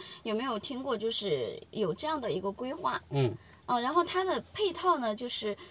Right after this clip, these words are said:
Speaker 1: 主要是这些星级酒店，海棠湾的这条海岸线上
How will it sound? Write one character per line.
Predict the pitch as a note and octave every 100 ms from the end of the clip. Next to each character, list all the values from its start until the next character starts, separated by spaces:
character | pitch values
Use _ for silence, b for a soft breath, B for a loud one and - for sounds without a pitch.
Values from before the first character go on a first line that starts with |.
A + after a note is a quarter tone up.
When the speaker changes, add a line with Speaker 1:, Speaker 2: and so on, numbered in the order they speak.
| B
Speaker 1:
主 | -
要 | B3 F4
是 | - D4
这 | D4+
些 | C#4+ B3+
星 | D4 D4+
级 | B3+
酒 | A#3 F3
店， | A#3 F#3+ B B
海 | -
棠 | A3+ C4+
湾 | D#4 E4+
的 | C4
这 | D#4+
条 | D4 C4
海 | A#3+
岸 | F#3 C#4+
线 | C#4+ D#4+ C#4
上 | C#4+ G#3